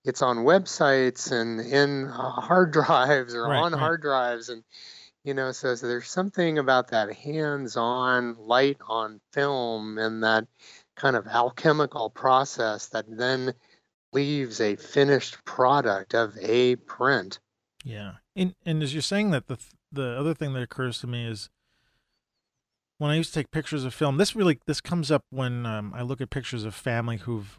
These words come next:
Speaker 2: who are no longer with me. Um,
Speaker 1: Mm-hmm.
Speaker 2: and, you know, I see the negatives and, and I start to realize that those negatives and those slides that have pictures of these people who are no longer, people or animals,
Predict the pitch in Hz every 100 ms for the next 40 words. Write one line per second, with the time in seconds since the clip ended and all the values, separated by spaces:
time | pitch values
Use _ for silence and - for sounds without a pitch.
0 | - 127 117 120 120 120 110 107 113 117
1 | - _ _ 120 120 123 123 _ - 110
2 | 107 107 104 131 131 127 120 120 131 120
3 | 127 135 135 127 123 120 120 107 - _
4 | _ _ _ - 135 123 - 143 127 131
5 | 131 127 117 127 120 107 127 120 113 -
6 | 208 - 160 202 170 123 120 131 120 120
7 | 120 127 127 117 110 107 - 131 131 123
8 | 117 - - 123 104 120 110 - 139 -
9 | 120 113 113 107 110 101 - 127 - 110
10 | 107 - 113 107 110 107 110 113 110 107
11 | - 135 120 117 110 123 120 110 113